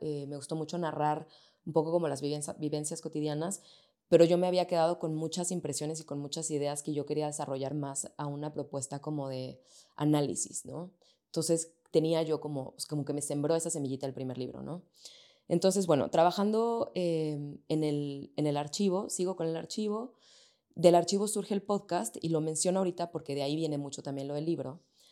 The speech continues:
Publicamos el podcast Voces Silenciadas, eh, que lo que hace es tratar de sacar las historias del archivo junto con las impresiones del contexto y, y lo que te cuenta la gente anecdoti-,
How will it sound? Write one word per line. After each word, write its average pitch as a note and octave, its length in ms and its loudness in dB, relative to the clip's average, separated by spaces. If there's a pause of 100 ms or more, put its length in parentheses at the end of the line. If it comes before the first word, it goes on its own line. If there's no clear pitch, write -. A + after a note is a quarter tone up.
(380)
Publicamos F#3 480 4
el F#3 100 2
podcast E3 540 0
Voces D#3+ 240 0
Silenciadas, D3+ 800 0 (120)
eh, C3+ 460 -4 (120)
que D3+ 80 2
lo D3 120 4
que D3+ 80 2
hace D3+ 180 2
es E3 80 -4
tratar C#3+ 320 -2
de D3 300 -2 (240)
sacar D#3+ 400 2
las D3+ 180 0
historias E3+ 360 0
del D#3+ 100 -2
archivo F3 580 -4 (400)
junto G#3 460 2
con E3+ 140 2
las D3+ 160 -2
impresiones D3+ 680 -6
del C#3+ 220 -4
contexto D3 500 -2
y, C#3 80 -2 (140)
y C#3 60 -4
lo C3 160 -4
que C3+ 80 -8
te C3+ 120 -6
cuenta E3 280 0
la D3+ 80 -4
gente D3+ 240 -8
anecdoti-, C#3+ 440 -10